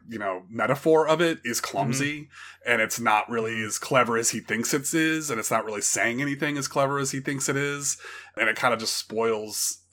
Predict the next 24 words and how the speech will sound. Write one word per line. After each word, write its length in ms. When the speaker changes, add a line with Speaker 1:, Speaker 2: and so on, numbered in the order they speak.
Speaker 1:
a 80
bit. 360
Uh, 80
maybe 240
it 100
puts 220
a, 240
a 80
bit 180
of 80
a 60
pall 500
on 100
the 100
rest 320
of 80
it, 300
but 240
honestly, 600
I 160
would 160
still 260
recommend 440
people 380